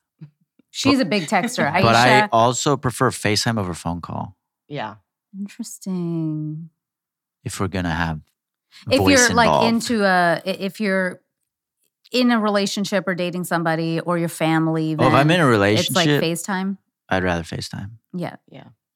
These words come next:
Speaker 2: I'd always rather FaceTime than talk
Speaker 1: Where
Speaker 2: on
Speaker 1: are
Speaker 2: the
Speaker 1: you
Speaker 2: phone.
Speaker 1: at, Aisha, in that?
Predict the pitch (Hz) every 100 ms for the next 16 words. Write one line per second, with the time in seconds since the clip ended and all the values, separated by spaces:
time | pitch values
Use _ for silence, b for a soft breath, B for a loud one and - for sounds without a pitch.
0 | _ - 95 92 87 82 82 - 85 -
1 | 82 80 82 80 82 - - - 240 254
2 | 202 220 233 151 147 - 165 185 - 170
3 | 160 160